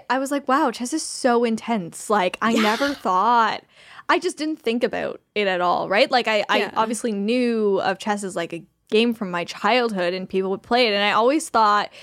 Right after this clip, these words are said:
Speaker 1: people who played chess were super smart 'cause I knew it was a difficult game. Like, even growing up, I knew it was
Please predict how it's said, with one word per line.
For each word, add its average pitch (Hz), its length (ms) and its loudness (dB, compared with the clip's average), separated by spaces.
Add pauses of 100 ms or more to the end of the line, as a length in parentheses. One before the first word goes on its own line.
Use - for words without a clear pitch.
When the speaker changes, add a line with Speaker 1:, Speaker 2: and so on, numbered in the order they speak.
(160)
Speaker 1:
people 262 320 0
who 269 100 0
played 226 280 -2
chess - 380 -4
were 220 120 0
super 220 560 -4
smart 220 640 -4
'cause 277 140 -4
I 247 140 4
knew 240 260 0
it 285 100 0
was 233 160 4
a 214 60 -6
difficult 208 480 -2
game. 208 320 -2
Like, 226 200 -2
even 214 260 -2
growing 196 360 0
up, 196 220 -2
I 196 80 -2
knew 185 180 -8
it - 60 -8
was 180 240 -8